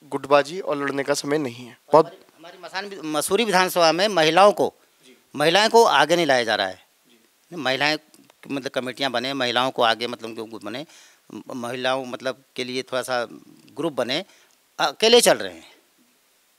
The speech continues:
Speaker 2: अकेले चलने से नहीं होगा, आप ग्रुप बनाइए, महिलाओं का ग्रुप बनाइए, कुछ करिए, उनका गठन कीजिए।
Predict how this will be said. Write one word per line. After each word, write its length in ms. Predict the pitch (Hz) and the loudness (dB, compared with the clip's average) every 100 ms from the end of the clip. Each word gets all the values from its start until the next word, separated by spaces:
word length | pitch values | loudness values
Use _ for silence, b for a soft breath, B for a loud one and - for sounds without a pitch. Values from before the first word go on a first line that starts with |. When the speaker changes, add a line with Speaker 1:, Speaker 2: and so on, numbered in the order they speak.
| _ _ _ _ | _ _ _ _
Speaker 2:
अकेले 260 | - - 202 | -8 -2 -2
चलने 240 | 208 202 | -2 -4
से 120 | 196 226 | -6 -6
नहीं 100 | 196 | -6
होगा, 200 | 120 110 | -2 -4
आप 160 | 123 | -4
ग्रुप 180 | 143 202 | -6 -6
बनाइए, 420 | 170 113 135 170 117 - | -4 -6 -8 -14 -16 -12
महिलाओं 320 | 127 127 147 | -8 -6 -4
का 120 | 170 | -4
ग्रुप 200 | 156 143 | -6 -8
बनाइए, 520 | 127 117 113 147 214 - _ _ _ - | -8 -8 -8 -10 -14 -16 _ _ _ -20
कुछ 140 | - - | -20 -6
करिए, 380 | 143 139 160 214 - _ - | -6 -4 -8 -8 -14 _ -12
उनका 240 | 147 143 | -6 -2
गठन 300 | 151 143 185 | 0 0 -2
कीजिए। 440 | 165 147 120 165 | -2 -6 -6 -8